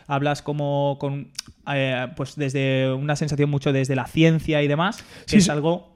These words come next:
Speaker 2: Incluso, incluso sobre todo, fíjate que nosotros al principio, y como todo entrenador le ha pasado, eh, siempre intentas, eh, dar lo mejor de ti en esas redes sociales diciendo, "Buah,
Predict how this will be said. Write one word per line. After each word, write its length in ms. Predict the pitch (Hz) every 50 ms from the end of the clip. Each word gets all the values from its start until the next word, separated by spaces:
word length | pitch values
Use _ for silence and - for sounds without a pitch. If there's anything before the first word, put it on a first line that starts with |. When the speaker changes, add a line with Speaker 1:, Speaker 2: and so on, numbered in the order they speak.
| - _ _
Speaker 2:
Incluso, 420 | 190 165 156 143 160 156 139 165 156
incluso 340 | 147 143 135 139 123 147
sobre 220 | 127 139 139 131 127
todo, 220 | 120 147 160 175
fíjate 360 | - - 160 139 156 147 165
que 80 | 147 156
nosotros 360 | 143 127 117 131 151 151 131
al 100 | 156 143
principio, 720 | 127 143 135 127 - 165 147 127 135 143 147 143 120 127 143
y 140 | 135 135 120
como 300 | - 143 127 120 113 -
todo 400 | - 139 143 143 143 139 139 135
entrenador 380 | 131 127 135 135 135 135 135
le 100 | 135 135
ha 40 | 127
pasado, 440 | 117 135 127 - 156 143 143 151 147 - - - - - - _
eh, 200 | - 147 147 135
siempre 300 | - - 160 151 170 170
intentas, 640 | 175 170 147 170 165 165 156 175 175 143 - - - -
eh, 260 | 165 151 147 143 139
dar 200 | 131 151 156 147
lo 140 | 160 160 151
mejor 360 | 147 143 131 - - 160 160
de 120 | 160 165 156
ti 140 | - 175 160
en 80 | 156
esas 200 | 160 135 156 147
redes 200 | 151 156 151 139
sociales 340 | - 151 139 160 160 165 160
diciendo, 320 | 147 143 139 127 120 117 117
"Buah, 380 | - - 139 117 123 127 123